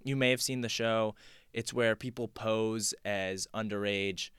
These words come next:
uh, kids, and they find, uh, predators who are looking for kids, um, to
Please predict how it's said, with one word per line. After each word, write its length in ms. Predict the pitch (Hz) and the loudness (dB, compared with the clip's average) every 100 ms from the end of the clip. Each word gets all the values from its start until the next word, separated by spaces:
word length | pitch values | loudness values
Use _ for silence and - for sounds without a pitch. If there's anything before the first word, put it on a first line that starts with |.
| - _ _ - - | -20 _ _ -20 -8
uh, 520 | 101 90 85 78 80 - - - _ - | -6 -4 -4 -6 -10 -14 -20 -20 _ 0
kids, 540 | 131 104 98 - - _ - _ _ _ - | 4 4 4 -2 -4 _ -20 _ _ _ -2
and 360 | 107 98 98 | 0 0 -2
they 160 | 98 101 | -2 -4
find, 800 | - 98 95 95 95 92 90 - - | -4 -4 -4 -4 -4 -6 -8 -14 -12
uh, 200 | 101 95 | -6 -6
predators 680 | - 165 135 87 80 - - | 0 0 0 -4 -6 -10 -10
who 140 | 104 101 | -8 -4
are 80 | 101 | -4
looking 300 | 110 101 95 | -6 -8 -12
for 160 | 90 | -12
kids, 420 | - 90 78 - - - _ _ - | -10 -10 -8 -10 -12 -20 _ _ -12
um, 500 | 92 85 80 78 67 - | -8 -8 -8 -12 -14 -10
to 460 | - 95 92 90 | -6 -4 -4 -6